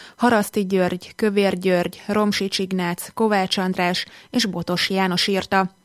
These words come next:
Szerkesztői Róna Tamás és Mezei Mónika voltak. A kötetről annak előszavát író Székely János megyés püspök,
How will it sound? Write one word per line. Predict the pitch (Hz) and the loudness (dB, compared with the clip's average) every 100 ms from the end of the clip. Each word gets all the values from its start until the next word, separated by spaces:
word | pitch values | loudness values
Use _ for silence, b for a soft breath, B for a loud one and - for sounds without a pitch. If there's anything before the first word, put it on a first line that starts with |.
| B B B | B B B
Szerkesztői | - 208 196 196 - 202 214 233 - | 0 2 2 0 0 2 2 0 -2
Róna | 190 185 185 | 0 2 0
Tamás | 214 208 185 175 - | 0 0 0 -2 -4
és | 202 - | -4 -2
Mezei | 175 175 175 | -4 -4 -2
Mónika | 180 180 180 180 180 | -2 0 -2 -2 -2
voltak. | 180 180 185 185 - - _ _ _ | -2 -2 0 -4 -4 -20 _ _ _
A | 196 | 0
kötetről | 208 202 185 - 208 233 - - | 2 2 0 2 2 2 0 0
annak | 185 175 180 | 2 2 2
előszavát | 208 185 185 202 185 185 - | 4 4 4 2 2 2 2
író | 208 214 202 202 | 0 2 2 0
Székely | - - 180 185 180 | -2 0 0 2 0
János | 175 175 180 | 2 0 2
megyés | 208 202 190 - | 2 4 4 2
püspök, | 190 - 190 185 | 0 0 0 -2